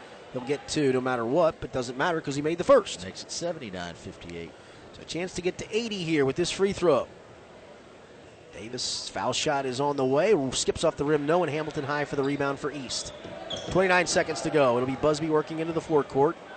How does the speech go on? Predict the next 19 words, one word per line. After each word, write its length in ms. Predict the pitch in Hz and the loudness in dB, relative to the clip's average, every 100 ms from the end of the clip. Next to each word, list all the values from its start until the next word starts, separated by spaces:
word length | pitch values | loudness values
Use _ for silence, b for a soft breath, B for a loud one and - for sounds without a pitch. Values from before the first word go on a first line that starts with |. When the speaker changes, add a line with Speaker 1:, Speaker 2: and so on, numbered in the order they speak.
| - - - - | -18 -18 -14 -4
Speaker 1:
And 100 | 123 | 0
I 60 | |
think 160 | 139 139 | 0 2
now 140 | 143 | 2
Coach 280 | 135 156 139 | 4 2 4
Liggins 300 | 139 151 135 | 2 2 0
has 80 | 127 | -4
said, 240 | - 143 | 0 2
"That's 220 | 143 131 | 2 -2
enough. 200 | 143 131 | 0 0
Just 140 | - 123 | 0 2
hold 160 | 143 | 4
the 60 | 135 | 4
basketball. 420 | 135 139 - 143 | 2 2 0 0
Let's 140 | 127 - | 0 2
call 260 | 143 131 | 4 6
it 40 | 113 | 4
a 20 | |
day." 240 | 120 107 | 0 -2